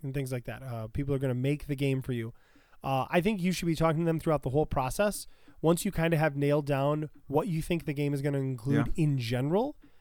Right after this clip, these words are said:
Speaker 1: that's a great time to start engaging with them, uh, and start getting price quotes and things. Even if you know it might change slightly, uh, I think it's worth getting the quotes earlier. Um, when to get your art done. So this is a really good question. Um,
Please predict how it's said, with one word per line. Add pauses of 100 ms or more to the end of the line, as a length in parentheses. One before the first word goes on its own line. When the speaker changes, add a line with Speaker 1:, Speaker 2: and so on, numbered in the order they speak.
(140)
Speaker 1:
that's
a
great
time
to
start
engaging
with
them, (500)
uh,
and
start
getting
price
quotes
and
things.
Even
if
you
know
it
might
change
slightly, (520)
uh,
I
think
it's
worth
getting
the
quotes (120)
earlier. (680)
Um,
when
to
get
your
art
done. (100)
So
this
is
a
really
good
question.
Um,